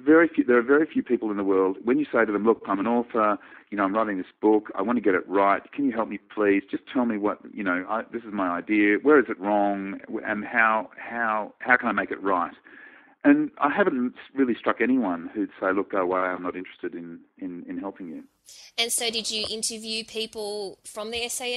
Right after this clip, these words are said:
Speaker 2: S, or how did that go?
Speaker 1: I did, yeah. I, I, um, uh, how did I find, okay,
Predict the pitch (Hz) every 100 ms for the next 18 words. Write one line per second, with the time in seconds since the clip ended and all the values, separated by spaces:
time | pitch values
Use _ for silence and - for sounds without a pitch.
0 | 269 - 202 185 208 190 185 175 - -
1 | 175 180 131 - - 151 175 123 123 127
2 | 131 135 131 127 117 113 110 - - -
3 | - - - - - - _ - 113 110
4 | 107 110 113 - 190 202 143 117 - 123
5 | 117 160 160 110